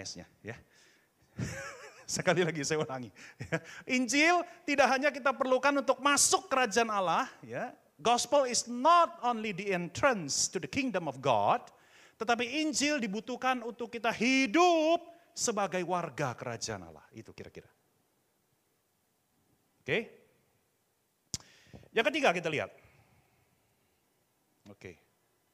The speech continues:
Virus yang ketiga adalah penyimpangan Injil. Sama-sama katakan penyimpangan Injil. Atau perversion of the gospel. Nah, apa artinya? Teman-teman,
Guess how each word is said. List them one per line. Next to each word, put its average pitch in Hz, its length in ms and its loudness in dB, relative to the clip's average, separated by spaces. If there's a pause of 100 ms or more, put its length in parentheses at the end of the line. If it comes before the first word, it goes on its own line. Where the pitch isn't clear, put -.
(840)
Virus 349 320 0
yang 294 160 0
ketiga 233 320 -2
adalah 196 240 -2
penyimpangan 254 1040 -4
Injil. 147 320 -6
Sama-sama 175 400 -6
katakan 185 320 -6
penyimpangan 165 560 -8
Injil. 143 400 -6 (1800)
Atau 208 300 -4
perversion 254 1120 -4
of - 240 -10
the 135 80 -14
gospel. 156 640 -4 (1400)
Nah, 190 240 -2
apa 196 140 -2
artinya? 139 340 -12 (1500)
Teman-teman, 151 400 -4